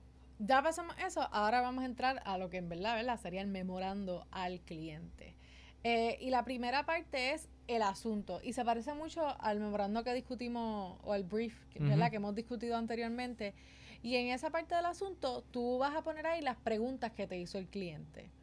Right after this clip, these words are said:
Speaker 2: Ujú.
Speaker 1: Eh, este
Speaker 2: Míralas ahí, tipo pregunta uno, pregunta
Speaker 1: Exacto.
Speaker 2: dos y pregunta tres.
Speaker 1: La, la, las pones en la lista, perfecto. Y después de eso vas a ir a los hechos. Y los hechos es importante por algo que tú acabas de mencionar, y es que hay que dejarle claro al cliente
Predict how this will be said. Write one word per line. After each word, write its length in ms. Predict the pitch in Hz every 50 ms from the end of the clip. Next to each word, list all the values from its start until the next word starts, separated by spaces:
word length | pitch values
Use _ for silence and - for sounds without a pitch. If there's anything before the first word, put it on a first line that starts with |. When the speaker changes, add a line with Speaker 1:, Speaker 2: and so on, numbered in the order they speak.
| - - -
Speaker 2:
Ujú. 260 | 120 120 120 139 - -
Speaker 1:
Eh, 360 | - 180 185 196 202 - - -
este 840 | - - 202 180 - - - 190 180 180 180 180 180 180 180 180 175 - - - - -
Speaker 2:
Míralas 260 | 143 143 151 156 151
ahí, 180 | 147 123 113 110 - - -
tipo 260 | 131 123 123 123 117
pregunta 460 | - 131 123 123 131 127 - 120 131
uno, 220 | 147 160 151 135
pregunta 60 | 127 226 220 120 107
Speaker 1:
Exacto. 140 | - - 120
Speaker 2:
dos 120 | 135 170 214
y 40 | 196
pregunta 320 | 151 127 113 107 - -
tres. 180 | - 110 139 - -
Speaker 1:
La, 220 | 180 190 190 185 -
la, 420 | - 190 190 180 170 160 165 170 - -
las 120 | 185 185
pones 200 | - 208 208 208 226
en 100 | 233 226
la 80 | 220
lista, 300 | 196 160 147 - - 156
perfecto. 560 | - 185 180 - - 208 185 175 - - - - - - - - - - - - -
Y 80 | - 262
después 300 | 277 269 - 302 285 262
de 260 | 320 359 381 392 392
eso 300 | - - 311 285 277 - 208 -
vas 240 | 233 240 262 - -
a 120 | 254 269 285
ir 160 | 311 311 - -
a 120 | 247 214
los 240 | 202 196 175 - - -
hechos. 280 | 196 - - 185 - -
Y 80 | 214 240
los 160 | 240 220 -
hechos 180 | 233 233 269
es 80 | 302 320
importante 540 | 320 - 320 311 311 349 359 359 339 277 233
por 140 | 202 202 180
algo 160 | 185 180 175
que 100 | 202 208
tú 80 | 196 226
acabas 260 | 220 240 240 240 233
de 80 | 240 247
mencionar, 520 | 247 254 254 - 277 277 320 330 311 269 -
y 140 | - 226 254
es 220 | 277 285 - -
que 240 | - 226 214 220 - - - - - - - - - - - - - - - - - - - -
hay 160 | 254 254 254
que 100 | 262 320
dejarle 400 | 320 330 320 320 330 330 330 320
claro 200 | 320 311 311 320
al 80 | 320 302
cliente 680 | - 330 330 339 349 349 330 - - 240 240 247 -